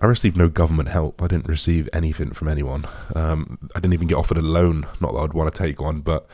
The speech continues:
yeah, it's been quite a, quite a difficult l-, last week or so. I've been going over those finances and just having a bit of a, a bit of a panic, a bit of a wobble. But we gotta know that I'm not, I've still got, can put food on the table, can still pay my bills, can still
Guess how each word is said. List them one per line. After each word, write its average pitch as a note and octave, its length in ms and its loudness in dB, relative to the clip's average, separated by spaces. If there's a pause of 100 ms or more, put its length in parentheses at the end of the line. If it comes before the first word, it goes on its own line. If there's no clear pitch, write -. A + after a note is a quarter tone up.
(1200)
yeah, B2 120 6
it's B2 100 8
been C#3 140 4
quite A#2+ 220 6
a, G#2+ 140 6 (220)
quite - 140 -4
a F#2 40 -8
difficult G2 440 -2
l-, G2+ 140 -4
last G2+ 320 0
week G#2 180 0
or - 20 0
so. E2+ 160 2
I've D#2+ 60 0
been F2 140 0
going F#2 200 2
over E2+ 100 2
those F2 180 2
finances F2 520 2
and D#2+ 80 -2
just D#2+ 140 -6
having F2 180 0
a E2 60 0
bit E2+ 140 0
of D#2+ 120 0
a, D#2 300 0
a F#2 60 -2
bit - 120 -6
of E2+ 80 0
a D#2 60 -2
panic, E2+ 400 0
a F2 40 -2
bit - 120 -2
of D#2 80 -4
a - 20 0
wobble. D#2+ 320 2
But D2+ 140 0
we D#2+ 80 -2
gotta E2 180 2
know E2 260 2
that - 380 -4 (320)
I'm F2 140 2
not, F2+ 280 2
I've - 160 -10
still F#2 200 4
got, C#2+ 160 2
can E2+ 100 0
put - 160 4
food F#2 180 4
on F2 60 2
the E2 60 2
table, G#2+ 380 8 (100)
can D#2 120 -2
still D#2+ 200 0
pay E2+ 140 4
my D#2+ 100 4
bills, E2+ 480 6 (920)
can - 140 -8
still E2+ 360 4